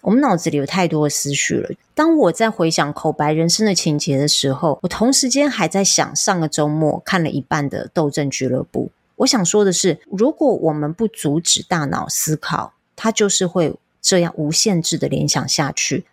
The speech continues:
直到我们睡着或者是被打晕。我之前本来一直觉得很苦恼，为什么我们的大脑没有办法停止思考？后来我觉得其实这是一个蠢到极致的问题哦。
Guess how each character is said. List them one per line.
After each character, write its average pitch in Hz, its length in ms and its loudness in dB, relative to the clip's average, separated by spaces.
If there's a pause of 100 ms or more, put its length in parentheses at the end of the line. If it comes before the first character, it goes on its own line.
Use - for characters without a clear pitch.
直 - 120 2
到 233 120 2
我 233 80 4
们 165 120 2
睡 214 300 2
着 156 460 0
或 208 180 2
者 180 80 2
是 214 240 2
被 196 120 2
打 - 360 -4
晕。 151 360 -2 (100)
我 185 140 2
之 330 140 0
前 202 160 2
本 143 140 -2
来 135 220 -4
一 220 100 0
直 202 120 -2
觉 147 220 0
得 139 140 0
很 135 180 -4
苦 143 320 -2
恼， 156 160 0
为 196 160 2
什 180 160 -2
么 135 100 -4
我 120 40 -6
们 135 80 -4
的 143 80 0
大 151 260 -2
脑 - 220 -8
没 156 140 0
有 165 100 2
办 147 240 -4
法 135 140 -4
停 139 340 -4
止 - 220 -2
思 - 340 0
考？ - 320 -6 (280)
后 330 120 2
来 214 120 4
我 165 120 2
觉 147 160 -4
得 147 80 0
其 - 200 -2
实 165 120 -2
这 202 120 0
是 190 200 0
一 156 60 0
个 160 100 0
蠢 147 320 -2
到 175 120 4
极 143 360 0
致 - 200 -4
的 143 140 -2
问 151 260 0
题 - 280 -10
哦。 80 120 -4